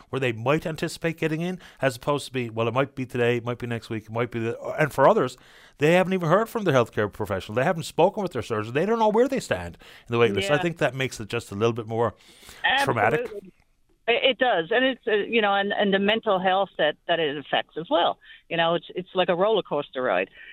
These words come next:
Speaker 2: You're up and down. You don't know what's gonna happen. You don't know. You're, you're waiting day by day. You know, you're on edge. You're all the time at the hen-, at the edge of your seat, literally waiting for that phone to ring. And
Speaker 1: Hundred percent.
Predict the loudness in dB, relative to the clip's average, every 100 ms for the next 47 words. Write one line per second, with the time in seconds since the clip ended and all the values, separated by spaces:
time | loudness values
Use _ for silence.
0 | -6 0 0 0 0 2 2 2 2 2
1 | 2 0 0 0 0 -2 0 0 -2 -2
2 | 0 0 0 0 0 0 0 0 2 2
3 | 4 2 2 0 0 2 2 2 0 0
4 | 0 0 0 -2 0 2 2 2 0 -4
5 | 0 0 0 -2 -10 _ _ _ 0 2
6 | 2 0 -2 -2 -2 -2 -2 0 2 0
7 | -2 -4 0 0 0 -4 -4 -2 -2 -2
8 | 0 0 0 0 0 2 2 2 0 0
9 | 0 0 -2 0 -2 -2 -4 -4 -12 -20
10 | -20 -20 _ 2 4 2 -4 -8 -10